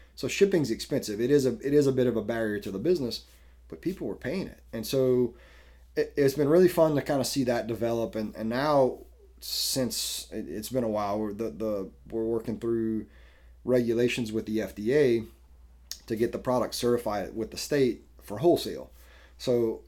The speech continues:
all I'm waiting on at this point is the state office to kinda catch up. They're behind because of covid as well. And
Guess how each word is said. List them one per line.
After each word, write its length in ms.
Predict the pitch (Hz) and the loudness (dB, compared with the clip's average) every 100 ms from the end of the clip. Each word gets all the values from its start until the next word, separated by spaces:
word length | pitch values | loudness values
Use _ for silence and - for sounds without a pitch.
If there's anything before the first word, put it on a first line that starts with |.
| - | 2
all 260 | 139 156 | 6 6
I'm 100 | 143 | 4
waiting 280 | 131 131 131 | 4 2 2
on 100 | 120 | 2
at 60 | 110 | 0
this 120 | 120 | -2
point 300 | - 113 107 | -4 -4 -4
is 140 | 101 | -6
the 80 | 98 | -8
state 260 | - 113 110 | -4 -2 0
office 320 | 104 101 113 | 0 -2 -10
to 80 | 107 | -10
kinda 340 | - 104 98 - - | -8 -8 -8 -10 -6
catch 260 | 113 107 | -4 -2
up. 180 | 107 95 | -4 -4
They're 140 | 113 | -4
behind 460 | 104 98 101 98 95 | -4 -4 -4 -6 -6
because 240 | 95 104 | -8 -12
of 100 | 87 | -12
covid 300 | - 107 101 | -8 -6 -6
as 80 | 98 | -6
well. 380 | 131 147 139 120 | 0 4 4 2
And 100 | 107 | -4